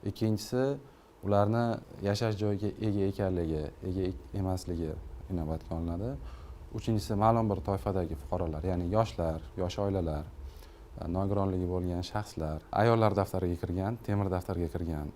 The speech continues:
e, yoshlar va yosh oilalar inobatga olinadi. Va to'rtinchisi, e, ularni, e, nogironligi bo'lgan shaxslar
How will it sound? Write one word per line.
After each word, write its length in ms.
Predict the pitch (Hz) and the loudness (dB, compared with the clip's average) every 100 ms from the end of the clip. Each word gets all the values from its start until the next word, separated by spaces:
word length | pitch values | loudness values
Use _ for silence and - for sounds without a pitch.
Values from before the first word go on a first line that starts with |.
| - | -12
e, 320 | - 95 92 80 | -12 -10 -6 -2
yoshlar 420 | 98 90 95 104 104 | 0 0 2 2 2
va 80 | |
yosh 240 | 92 92 98 | 0 0 2
oilalar 400 | 92 87 78 73 - - - - | 2 2 0 -4 -10 -18 -14 -8
inobatga 420 | 87 85 82 - 87 | -4 -2 -4 -4 -2
olinadi. 300 | 87 113 113 | -2 0 0
Va 80 | |
to'rtinchisi, 640 | 107 110 101 101 98 - 135 | 2 2 2 0 0 0 2
e, 720 | 156 - - - - - 87 87 87 85 - | 2 -4 -18 -18 -18 -8 -4 0 0 -2 0
ularni, 640 | 107 104 104 107 120 123 135 135 - | 6 6 6 2 0 2 2 0 -4
e, 160 | 110 95 92 92 90 - | -4 -2 0 0 -2 -4
nogironligi 560 | 90 107 120 113 107 98 | 4 6 6 6 4 4
bo'lgan 320 | 107 101 95 | 4 4 0
shaxslar 560 | - 110 - 82 76 | -2 -4 -2 -2 -2